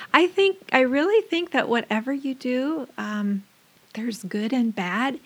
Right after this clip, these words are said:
And if you choose to concentrate on the good part, you have a great job, a great life. You love what you do. And if you want to pick it apart, you could.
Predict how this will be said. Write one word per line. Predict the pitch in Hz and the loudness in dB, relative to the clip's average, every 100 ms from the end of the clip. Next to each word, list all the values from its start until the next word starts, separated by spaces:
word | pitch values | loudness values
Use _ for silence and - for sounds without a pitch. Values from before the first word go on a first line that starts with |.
| - - - - | -20 -20 -8 0
And | 233 | 2
if | 233 233 | 2 0
you | 247 | -4
choose | 240 240 240 - | -4 -8 -8 -10
to | 214 | -10
concentrate | 214 202 202 208 - 220 | -6 -6 -6 -10 -8 -6
on | 220 220 | -4 -4
the | 208 | -4
good | 220 214 | -8 -10
part, | - 240 247 240 | -6 -4 -4 -4
you | 240 | -6
have | 220 226 | -4 -6
a | |
great | 214 240 240 - | -4 -2 -2 -2
job, | 254 226 226 226 | -2 -2 -2 -4
a | |
great | 220 254 247 - | -6 -2 0 2
life. | 240 226 247 240 | 0 0 -2 -4
You | 240 | -8
love | 220 - - | -6 -6 -6
what | 247 | -8
you | - 240 | -8 -8
do. | 247 247 240 | -8 -8 -8
And | 226 226 | -6 -8
if | 226 | -6
you | 247 233 | -6 -4
want | 240 240 | -6 -6
to | |
pick | - 254 254 | -6 -8 -8
it | |
apart, | 254 262 254 - | -10 -6 -6 -6
you | 262 254 | -8 -10
could. | 254 285 294 - | -8 -6 -6 -6